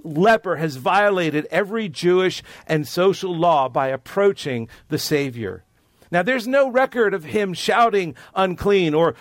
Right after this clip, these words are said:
or keeping an appropriate social distance. There's no, there's no record of that. He just makes his way to Jesus, and no doubt everyone but Jesus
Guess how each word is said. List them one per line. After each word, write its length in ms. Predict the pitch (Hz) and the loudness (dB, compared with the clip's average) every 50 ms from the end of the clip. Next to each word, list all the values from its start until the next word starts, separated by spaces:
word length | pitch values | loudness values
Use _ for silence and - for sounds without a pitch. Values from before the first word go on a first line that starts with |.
| - - | -6 -2
or 120 | - 196 | -2 -2
keeping 520 | - - - 240 254 247 - 226 214 202 | -2 0 0 0 0 0 0 -2 -2 0
an 60 | 190 180 | 0 -2
appropriate 680 | 165 - - - 220 240 226 - 214 175 156 - - _ | -2 -6 -2 2 2 2 2 2 0 0 0 0 -4 _
social 520 | - - - - 208 208 185 - - 180 165 | -12 -10 -2 2 2 2 2 2 -2 -6 -4
distance. 880 | 110 185 196 185 - - - 135 107 85 - _ - - - - - _ _ _ _ _ _ _ _ _ _ _ | 0 0 0 0 0 -8 -10 -10 -10 -10 -12 _ -18 -16 -16 -16 -18 _ _ _ _ _ _ _ _ _ _ _
There's 200 | 156 208 208 214 | -4 -4 0 2
no, 260 | 269 269 269 233 - - _ _ | 2 2 2 0 -2 -6 _ _
there's 180 | - 202 185 | -4 -4 0
no 160 | 196 269 269 247 | 0 0 0 2
record 320 | 208 247 233 233 233 220 | 2 0 2 2 0 -2
of 80 | 196 165 | 0 0
that. 180 | 165 147 139 | 0 -2 -2
He 140 | 117 233 247 | -2 -6 -6
just 320 | 202 160 247 196 160 - | -2 -2 -2 -2 -2 -8
makes 320 | 151 156 185 220 240 - - | -6 -2 -2 -2 -2 -4 -8
his 200 | 214 240 175 170 | -10 -10 -8 -2
way 340 | 165 202 196 190 196 185 - - - - _ | 0 2 4 4 2 0 0 -6 -18 -8 _
to 120 | - 131 | -4 -4
Jesus, 500 | 117 - 180 185 185 - - 143 135 - | -2 0 0 0 0 0 -2 -4 -4 -4
and 300 | - 165 165 165 170 175 | -4 -2 -2 -2 0 0
no 240 | 202 220 262 269 262 | 2 2 2 0 0
doubt 380 | 190 254 240 208 180 160 151 - | 0 2 2 2 2 0 -2 -4
everyone 720 | 165 - 269 247 254 247 233 202 202 196 190 180 156 123 113 _ _ | -2 -2 -2 -2 -2 -4 -2 0 0 0 0 -2 -8 -12 -16 _ _
but 300 | 226 226 240 247 - _ | -2 0 0 -2 -4 _
Jesus 640 | - - 135 120 113 - - 135 123 120 - - | -10 -8 -6 -6 -6 -6 -8 -8 -8 -8 -14 -18